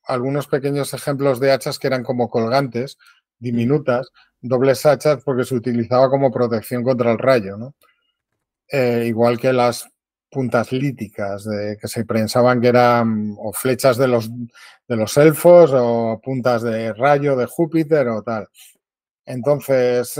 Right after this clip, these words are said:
Speaker 1: eh, claro, en el mundo mediterráneo existe una larga tradición de hachas de doble filo con
Speaker 2: La
Speaker 1: tradición,
Speaker 2: minoica, ¿no? Estaba yo
Speaker 1: con una
Speaker 2: buscando la de Creta, en minoica.
Speaker 1: finalidad ritual.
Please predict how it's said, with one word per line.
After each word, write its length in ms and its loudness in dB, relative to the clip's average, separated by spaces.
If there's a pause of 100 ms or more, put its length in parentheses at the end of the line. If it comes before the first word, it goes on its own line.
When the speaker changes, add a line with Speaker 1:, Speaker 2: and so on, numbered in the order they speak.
Speaker 1:
eh, 600 -2 (260)
claro, 300 4
en 100 -6
el 80 -4
mundo 240 0
mediterráneo 680 0
existe 380 -8
una 220 -2
larga 320 0
tradición 640 -4
de 160 -2
hachas 760 -4
de 120 -4
doble 280 -2
filo 360 -6
con 220 -4
Speaker 2:
La 80 -4
Speaker 1:
tradición, 160 0 (100)
Speaker 2:
minoica, 260 0
¿no? 240 -4 (120)
Estaba 220 -4
yo 140 4
Speaker 1:
con 100 2
una 120 4
Speaker 2:
buscando 160 2
la 100 4
de 100 2
Creta, 300 -4
en 180 -6
minoica. 140 0
Speaker 1:
finalidad 640 0
ritual. 560 2